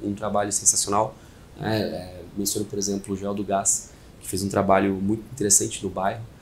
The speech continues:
tanto que teve uma votação, é, expressiva, sempre acompanhei o mandato. Então a gente percebe que foram pessoas que, é, muito boas. O Joey, por exemplo. O Joey é uma pessoa sensacional.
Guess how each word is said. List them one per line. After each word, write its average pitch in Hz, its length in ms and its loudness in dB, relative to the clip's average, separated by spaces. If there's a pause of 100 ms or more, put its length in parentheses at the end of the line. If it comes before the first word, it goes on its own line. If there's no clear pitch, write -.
(160)
tanto 98 260 2
que - 60 -14
teve 95 160 0
uma 98 120 2
votação, 98 640 2
é, 92 420 -8
expressiva, 101 600 2
sempre - 280 -4
acompanhei 98 500 -4 (360)
o 110 60 2
mandato. 98 540 2 (380)
Então 104 160 2
a 110 40 6
gente 110 120 -2
percebe - 340 8
que - 80 -8
foram 135 220 0
pessoas 147 440 4
que, 135 340 0
é, 107 200 -2
muito 156 240 -8
boas. 135 480 -2
O 113 120 -2
Joey, 113 280 0
por 98 160 -6
exemplo. 98 280 -4 (500)
O 101 100 2
Joey 127 240 4
é 170 60 0
uma 160 100 0
pessoa 135 360 -2
sensacional. 120 680 0